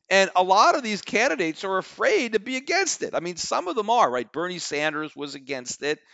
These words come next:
A Biden, I guess, would be. I don't know. But you got a lot of people that are actually believe,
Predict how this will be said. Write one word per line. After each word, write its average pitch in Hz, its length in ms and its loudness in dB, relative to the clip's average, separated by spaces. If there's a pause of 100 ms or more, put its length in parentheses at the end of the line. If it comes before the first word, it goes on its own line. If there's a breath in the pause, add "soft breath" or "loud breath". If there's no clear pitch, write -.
(180 soft breath)
A - 80 -6
Biden, 143 480 4
I 123 80 -2
guess, 123 320 -6
would 143 180 -8
be. 101 140 -8
I 120 100 0
don't 110 140 -4
know. 87 180 -12
But 147 200 -6
you 208 100 -12
got 214 140 2
a 190 40 4
lot 196 280 2
of - 80 -4
people 151 500 -4 (400 soft breath)
that 143 300 4
are 131 420 4 (460)
actually 185 400 4
believe, 185 460 -6